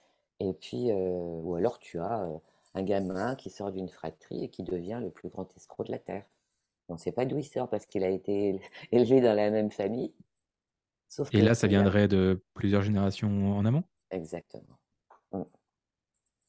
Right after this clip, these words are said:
Speaker 1: Exactement. Et, et, et ça prend pas des années, hein. Ça se fait en une heure trente, euh, en présentiel, et c'est profondément libérateur. Profondément libérateur.
Speaker 2: C'est libérateur
Speaker 1: Ouais.
Speaker 2: parce qu'on comprend.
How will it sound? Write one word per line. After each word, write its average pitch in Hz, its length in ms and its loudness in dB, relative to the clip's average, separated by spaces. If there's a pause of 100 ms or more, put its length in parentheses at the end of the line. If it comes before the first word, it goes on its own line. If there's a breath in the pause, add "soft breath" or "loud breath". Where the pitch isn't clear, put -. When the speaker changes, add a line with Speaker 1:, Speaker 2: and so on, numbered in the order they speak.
(160)
Speaker 1:
Exactement. 87 640 -6
Et, - 60 -8
et, - 340 2
et 135 40 0
ça - 220 0
prend 117 180 -6
pas 113 120 -2
des 104 220 -4
années, 92 300 -4
hein. 95 320 -12
Ça - 180 -12
se - 100 -16
fait 90 100 -10
en 90 140 -8
une 98 160 -8
heure 90 100 -16
trente, - 420 -14 (720 soft breath)
euh, 90 180 -8
en 82 140 -12
présentiel, 90 560 -8 (320 soft breath)
et 92 80 -6
c'est 90 400 -6
profondément 92 640 -8
libérateur. 78 720 -14 (200)
Profondément 50 720 -14
libérateur. - 580 -18
Speaker 2:
C'est - 120 -2
libérateur 113 420 6
Speaker 1:
Ouais. - 20 -14
Speaker 2:
parce - 100 -12
qu'on 107 160 -2
comprend. 123 600 0